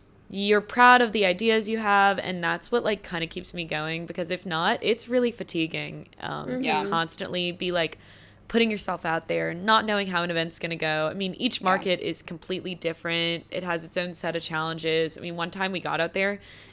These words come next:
Speaker 1: and it was a torrential downpour, and I was like, "I'm never doing one again." Like,
Speaker 3: <laughs>
Speaker 1: never. Never.
Speaker 3: Yeah.
Speaker 1: I'm online from
Speaker 3: Yeah.
Speaker 1: now on. I'm going to be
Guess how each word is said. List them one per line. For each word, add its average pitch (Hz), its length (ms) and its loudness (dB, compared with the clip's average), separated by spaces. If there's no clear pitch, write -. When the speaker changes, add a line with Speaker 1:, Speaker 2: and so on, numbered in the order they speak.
Speaker 1:
and 175 100 -6
it 170 60 0
was 165 160 -2
a 165 160 4
torrential 160 680 -4
downpour, 156 680 -2
and 156 220 -2
I 156 100 -4
was 156 120 -4
like, 160 140 -6
"I'm 180 80 -2
never 165 200 -2
doing 156 240 -8
one 151 120 -10
again." - 340 -12
Like, - 160 0
Speaker 3:
<laughs> - 0 -
Speaker 1:
never. 311 380 8
Never. 208 500 8
Speaker 3:
Yeah. 170 300 2
Speaker 1:
I'm 214 160 10
online 220 500 8
from 220 120 0
Speaker 3:
Yeah. 208 60 6
Speaker 1:
now 196 140 6
on. 185 220 6
I'm 180 140 2
going 185 160 0
to 180 40 -6
be 180 360 -2